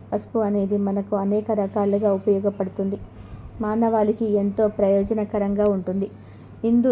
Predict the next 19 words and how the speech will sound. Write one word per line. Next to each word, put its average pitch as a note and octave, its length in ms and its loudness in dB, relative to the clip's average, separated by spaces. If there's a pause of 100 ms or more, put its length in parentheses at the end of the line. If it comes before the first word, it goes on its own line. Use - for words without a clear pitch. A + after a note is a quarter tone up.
సాంప్రదాయం G#3 760 2
ప్రకారం G#3 460 0 (360)
ప్రతి A3 300 0
ఒక్కరికి A3 500 0 (480)
వంటగదిలో G#3+ 600 2
పసుపు G3+ 440 -4
అనేది G3 380 0
తప్పనిసరిగా G3 840 -2
ఉంటుంది. F#3+ 440 -2 (1000)
పసుపు A#3 320 -8
కేవలం G#3+ 500 2
వంటల్లో G#3 440 0
మాత్రమే G3+ 560 0
ఉపయోగించటమే G3+ 800 0
కాకుండా G3 460 -2 (640)
పూజల్లో A3+ 540 4
కూడా G3+ 320 0 (340)
విరివిరిగా G#3+ 520 2
ఉపయోగిస్తారు. G3+ 760 0